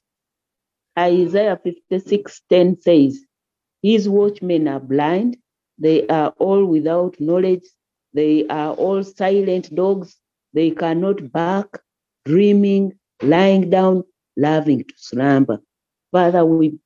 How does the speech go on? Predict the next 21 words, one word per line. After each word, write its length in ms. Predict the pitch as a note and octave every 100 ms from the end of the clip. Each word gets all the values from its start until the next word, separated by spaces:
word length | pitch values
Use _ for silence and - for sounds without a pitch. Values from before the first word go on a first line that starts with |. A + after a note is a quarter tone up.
| _ -
present 420 | D3+ D#3+ F3+ F3+
ourselves 520 | D3 C#3+ E3+ E3 E3
this 240 | D#3 D3+ -
morning 640 | C#3 D3+ D#3 C#3+ C3 B2 _ _ _ -
and 220 | C3+ C3+
ask 240 | D3+ E3+ -
that 300 | C3 C3 -
you 140 | B2+ -
forgive 520 | B2+ A#2+ B2 D#3 D#3
us 420 | D3+ C3 B2+ - - _ _ _ _ _ _ -
where 560 | D#3+ E3+ E3+ E3+ D#3+
we 220 | D3 C#3+
have 280 | C3+ B2 B2 - _ _ _ _ _ _ _ _ _ _ -
been 260 | F#3+ E3+
deployed, 720 | C#3 C#3+ - E3+ F#3 F3+ F3 - _ _ _ _ -
but 240 | B2+ B2+
we 240 | A#2+ C3 B2+
are 100 | A#2
blind, 640 | - C3 D3+ F3+ F3 E3+ - _ _ _ _ _
and 320 | C3+ C#3 C3
therefore 600 | D#3+ F3+ D3+ D3+ C#3 C#3